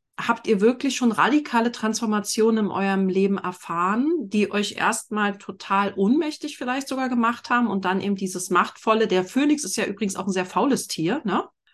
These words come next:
<laughs> Deswegen auch schlafender Phönix. Der Phönix ist ja sehr behäbig, so als, als Tier. Äh, vielleicht darf ich euch, wenn's nicht zu persönlich ist, fragen, weil Transformation sagt jeder, "Oh, das war total trans-, transforming und da habe ich mich voll verändert" und so.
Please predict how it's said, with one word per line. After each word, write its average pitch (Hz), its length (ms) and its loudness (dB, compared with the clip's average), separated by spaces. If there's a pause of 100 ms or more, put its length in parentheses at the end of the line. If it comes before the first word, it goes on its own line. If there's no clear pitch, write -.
(140)
<laughs> 208 100 0 (800)
Deswegen 247 280 6
auch 196 120 4
schlafender 196 640 2
Phönix. 196 340 0
Der 190 160 -2
Phönix 233 340 0
ist - 100 -6
ja 196 100 0
sehr 196 160 0
behäbig, 190 640 -2
so 214 140 -6
als, 185 340 -6
als 175 280 -8
Tier. 202 320 -4 (540)
Äh, 202 180 0
vielleicht 190 360 0
darf 214 200 4
ich 254 200 -4
euch, 233 540 -2 (220)
wenn's 196 280 0
nicht 196 120 -2
zu 220 120 0
persönlich 220 460 0
ist, - 220 -8
fragen, 226 640 0 (220)
weil 190 240 4
Transformation 214 720 4
sagt 208 180 0
jeder, 196 240 2
"Oh, 180 220 -2
das 165 200 -6
war 170 120 -8
total 175 340 -4
trans-, 180 440 -6
transforming 175 760 -2
und 160 140 -6
da 165 60 -6
habe 160 100 -8
ich - 80 -8
mich 175 100 -8
voll 180 180 -6
verändert" 185 460 -2
und 185 100 -4
so. 180 200 -4